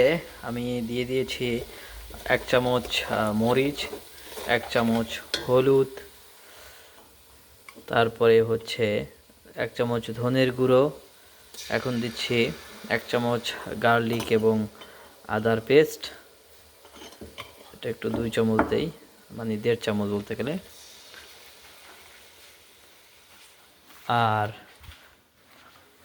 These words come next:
আমাদের টমেটোটা, টমেটোর সসটা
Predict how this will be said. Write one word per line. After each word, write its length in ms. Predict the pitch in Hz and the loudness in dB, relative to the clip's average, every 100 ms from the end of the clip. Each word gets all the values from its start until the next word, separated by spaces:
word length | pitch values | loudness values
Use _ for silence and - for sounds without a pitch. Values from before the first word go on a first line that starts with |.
| - - - - | -20 -20 -20 -8
আমাদের 260 | 117 113 120 - | -4 -2 0 2
টমেটোটা, 540 | 131 127 131 123 107 131 - - - - _ _ - | 2 2 0 0 0 0 -4 -14 -18 -20 _ _ -10
টমেটোর 360 | 113 113 117 - | -8 -6 -8 -4
সসটা 320 | 117 107 - | -2 -2 -4